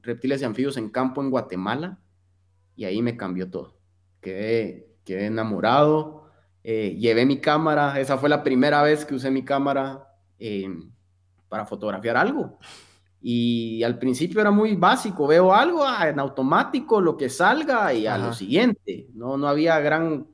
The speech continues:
Speaker 1: cosa de, de, de buena fotografía ni nada, era más por diversión. Y yo quedé enamorado del campo, entonces, eh, ya dentro de la carrera de biología, pues, aprende, se aprende mucho,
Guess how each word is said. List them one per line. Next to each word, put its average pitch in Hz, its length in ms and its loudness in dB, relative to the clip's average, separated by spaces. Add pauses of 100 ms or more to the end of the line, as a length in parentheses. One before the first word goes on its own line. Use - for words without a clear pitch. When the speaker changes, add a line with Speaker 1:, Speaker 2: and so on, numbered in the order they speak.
Speaker 1:
cosa 156 320 -2
de, 117 360 -2 (920)
de, 98 960 -4
de 101 140 -8
buena 147 280 2
fotografía 156 760 2
ni 139 140 -2
nada, 233 260 -4
era 208 720 -10 (240)
más 180 220 0
por 190 160 0
diversión. 151 720 0 (760)
Y 120 720 0 (260)
yo 151 300 2
quedé 170 280 6
enamorado 147 520 4
del 147 140 -2
campo, 160 360 -2
entonces, 123 800 -8 (160)
eh, 117 300 -4
ya 135 280 4
dentro 170 260 0
de 175 60 2
la 160 120 2
carrera 135 260 0
de 160 60 4
biología, 165 480 2
pues, 120 200 -4
aprende, 135 460 -4
se 127 100 -10
aprende 139 300 -4
mucho, 160 600 0